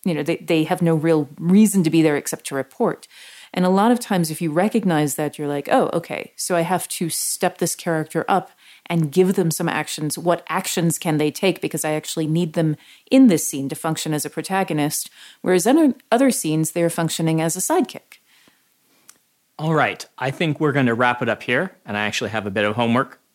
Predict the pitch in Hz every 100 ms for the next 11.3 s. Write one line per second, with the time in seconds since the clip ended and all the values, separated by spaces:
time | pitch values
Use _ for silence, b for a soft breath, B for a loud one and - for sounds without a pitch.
0 | _ - 117 117 113 117 185 - b b
1 | b - 113 104 110 120 139 135 123 117
2 | - 123 117 - - 123 120 120 117 110
3 | 101 120 117 117 110 - - 160 180 208
4 | 190 156 143 135 123 110 104 101 - 123
5 | 117 107 - - 107 92 104 117 131 117
6 | 95 87 90 - 113 110 - 131 127 127
7 | B B 120 - 139 131 131 127 117 110
8 | 117 107 101 - 98 95 - 78 76 -
9 | - b b - 175 202 180 156 139 127
10 | 139 143 151 147 135 147 131 120 - -
11 | 117 123